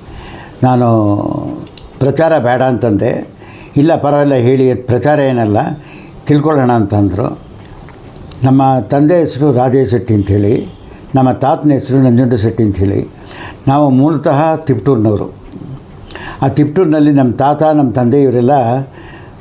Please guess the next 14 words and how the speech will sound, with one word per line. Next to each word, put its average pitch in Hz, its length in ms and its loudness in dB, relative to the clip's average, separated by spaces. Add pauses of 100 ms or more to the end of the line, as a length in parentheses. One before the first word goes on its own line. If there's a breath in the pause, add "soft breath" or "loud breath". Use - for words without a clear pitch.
(320 loud breath)
ಫಾರೆಸ್ಟ್ 180 400 0
ಕಾಂಟ್ರಾಕ್ಟ್ 147 460 -2
ಮಾಡ್ತಾಯಿದ್ರು. 120 720 -2
ಫಾರೆಸ್ಟ್ 151 460 -2
ಪ್ರಾಡಕ್ಟ್ಗಳನ್ನ 139 640 0
ತಗೊಂಡು 123 600 0 (920 loud breath)
ಸರ್ಕಾರದಿಂದ 123 580 0 (320)
ಅದನ್ನು 147 760 0
ಹೊರಗಡೆ 147 300 0
ಮಾರಿ 127 340 2 (440 loud breath)
ಲಾಭ 143 180 2
ಮಾಡಿ 127 300 2
ಜೀವನ 127 260 2
ಮಾಡ್ತಾಯಿದ್ರು. 113 760 -2